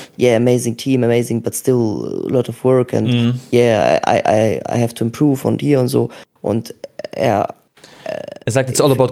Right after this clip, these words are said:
Speaker 1: weißt du,
Speaker 2: chemistry." <laughs>
Speaker 1: genau, "It's all about chemistry" und we still have to, like, also sich einzugrooven,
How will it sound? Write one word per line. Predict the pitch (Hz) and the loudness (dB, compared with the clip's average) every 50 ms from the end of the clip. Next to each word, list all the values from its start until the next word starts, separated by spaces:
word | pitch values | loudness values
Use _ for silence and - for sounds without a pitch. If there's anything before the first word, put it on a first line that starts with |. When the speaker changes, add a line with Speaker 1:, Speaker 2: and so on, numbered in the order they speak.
| 120 | 2
Speaker 1:
weißt | 131 127 113 - | 0 2 2 0
du, | 165 | 0
Speaker 2:
chemistry." | 131 110 104 104 - | 0 0 -2 -2 -2
<laughs> | - 131 - - - 110 - - _ _ - - - - - - - - - | -2 -2 -2 -2 -4 -6 -6 -8 _ _ -12 -12 -12 -12 -14 -18 -20 -6 -2
Speaker 1:
genau, | - 165 165 156 | 2 2 4 4
"It's | 156 151 - | 4 2 2
all | 123 151 151 | 2 2 2
about | 147 147 143 139 - | 2 2 0 0 0
chemistry" | - 165 160 160 151 - - - 156 151 151 143 | 0 0 2 2 0 -2 -2 -2 0 0 2 2
und | 120 131 127 120 - - - _ _ | 0 0 -2 -4 -8 -16 -20 _ _
we | - 127 135 131 | -6 -4 -2 -2
still | - - 151 147 147 143 | 0 0 2 2 4 4
have | 135 120 - | 2 0 -2
to, | - - 139 127 127 131 50 50 | -2 -2 -2 0 0 -2 -2 -2
like, | - 120 120 123 - | 0 0 2 2 2
also | - 131 120 120 117 117 | 0 0 0 0 -2 -4
sich | - - - 127 127 - | -4 -6 -6 -6 -4 -2
einzugrooven, | 110 139 147 - - 135 135 135 139 139 135 139 131 135 | 0 0 0 0 -2 0 2 2 2 2 2 2 0 -2